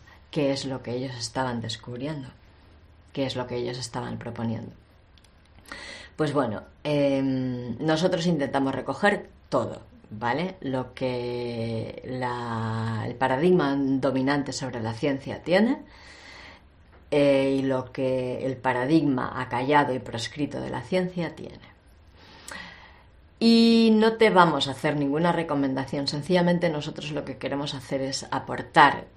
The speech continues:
este conocimiento, todos los conocimientos, para que cada uno en nuestro espacio en Internet encuentre aquello que, que le es necesario, que le resuena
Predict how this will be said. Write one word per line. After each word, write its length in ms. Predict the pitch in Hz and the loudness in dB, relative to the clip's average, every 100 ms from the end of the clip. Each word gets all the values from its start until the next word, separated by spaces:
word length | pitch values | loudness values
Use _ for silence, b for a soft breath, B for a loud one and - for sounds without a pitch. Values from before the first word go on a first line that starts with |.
| _ - | _ -2
este 320 | 139 - 139 | -2 -2 -6
conocimiento, 800 | - 135 131 131 131 123 117 104 - - | -4 -6 -6 -4 -2 -2 -6 -12 -14 -6
todos 380 | - 175 120 113 | 0 2 0 -6
los 140 | 104 - | -8 -8
conocimientos, 920 | 117 113 - 110 107 107 - - - B B B B _ | -6 -8 -6 -6 -6 -10 -10 -10 -10 B B B B _
para 240 | 147 139 - | 0 0 0
que 140 | 147 | -4
cada 320 | - 185 180 | 2 4 4
uno 520 | 165 165 156 139 143 - | 2 2 0 0 -2 -6
en 760 | - 131 127 123 123 120 113 110 - - - | -8 -6 -6 -6 -6 -4 -4 -6 -10 -20 -10
nuestro 600 | 143 151 151 143 - 131 | -4 -2 -2 -2 -4 -4
espacio 600 | 123 - - 185 - 151 | -4 0 2 2 2 0
en 140 | 139 143 | 0 -2
Internet 540 | 135 147 123 113 110 | -2 -4 -4 -6 -6
encuentre 640 | 143 143 131 127 120 127 - B B B B | -8 -4 -2 -4 -6 -10 -12 B B B B
aquello 560 | 139 135 143 131 135 131 | -6 -2 -2 0 -2 -4
que, 800 | 135 123 123 120 117 110 113 117 - - - - - b b b b b b b b b - | -6 -4 -4 -6 -6 -6 -6 -8 -16 -20 -20 -20 -20 b b b b b b b b b -2
que 160 | 160 | 2
le 140 | 143 156 | 4 4
es 100 | 185 | 2
necesario, 640 | 151 135 - 147 135 120 | -2 -2 -2 0 0 -2
que 80 | 131 | -2
le 120 | 131 | -2
resuena 680 | 131 131 - 160 143 117 | -4 -6 -2 0 -2 -4